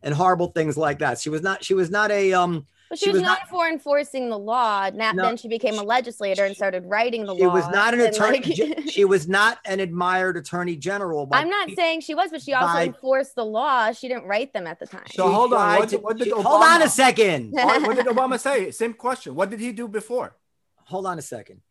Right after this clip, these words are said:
Speaker 1: She, she was, if you read in the New York Times and other, and, and, um, The Atlantic, and in, uh, I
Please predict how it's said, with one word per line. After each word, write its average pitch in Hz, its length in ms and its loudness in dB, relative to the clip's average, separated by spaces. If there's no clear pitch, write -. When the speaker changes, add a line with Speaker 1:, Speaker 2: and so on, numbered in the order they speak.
Speaker 1:
She, 196 380 -12
she 190 320 -8
was, 175 260 -10
if 151 140 -12
you 175 120 -8
read 202 180 -4
in 214 100 -6
the 196 60 -8
New 185 100 -6
York 180 240 -6
Times 127 440 -10
and 131 100 -14
other, 175 260 -8
and, 151 320 -12
and, 175 420 -8
um, 156 340 -6
The 175 120 -2
Atlantic, 131 760 -4
and 175 520 -4
in, 175 580 -6
uh, 156 180 -6
I 151 200 -8